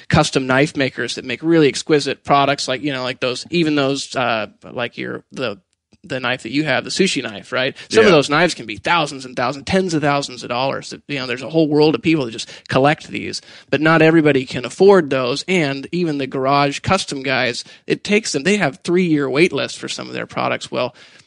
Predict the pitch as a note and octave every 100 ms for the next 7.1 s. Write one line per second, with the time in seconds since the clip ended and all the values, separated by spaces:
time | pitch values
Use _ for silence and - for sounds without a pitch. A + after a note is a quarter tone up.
0 | _ - D#3 F3 F3+ D#3 D3 B2+ C3+ D3+
1 | C3+ - C3+ C3+ B2+ C#3+ D#3 C#3+ C3 -
2 | C#3 D3+ F3 E3 D#3 C#3 C3 - D3+ D3+
3 | C3+ B2 - D3 - C3 D#3 F3 - C#3
4 | B2+ - C#3 C3 B2+ B2 C#3 C3 A#2+ -
5 | - D3 C#3+ C3+ C3+ A#2 A#2 A#2+ C3 C3
6 | - B2 B2 A#2+ A2+ - C#3+ D#3+ - A#2+